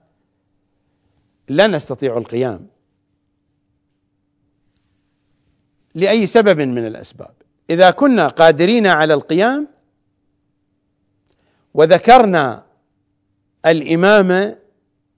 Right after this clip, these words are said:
بهذا الاسم، نحن، أنا ذكرت الإمام بهذا الاسم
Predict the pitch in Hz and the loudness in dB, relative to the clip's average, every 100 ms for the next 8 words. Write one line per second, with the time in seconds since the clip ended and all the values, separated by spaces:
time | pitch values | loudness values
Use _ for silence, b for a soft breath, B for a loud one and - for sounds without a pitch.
0 | _ 160 190 196 160 123 135 113 - - | _ -4 0 2 0 -4 -6 -12 -14 -20
1 | _ _ _ _ _ _ _ _ _ _ | _ _ _ _ _ _ _ _ _ _
2 | _ _ _ _ _ _ _ 196 208 175 | _ _ _ _ _ _ _ -2 -2 -2
3 | 131 135 180 196 214 165 143 185 165 139 | -8 -4 -2 0 0 -2 -2 0 -2 -4
4 | 139 139 127 143 170 156 135 120 120 151 | -8 -8 -8 -4 -2 -2 -6 -8 -6 -6
5 | 135 123 190 202 240 | -6 -8 -10 -10 -10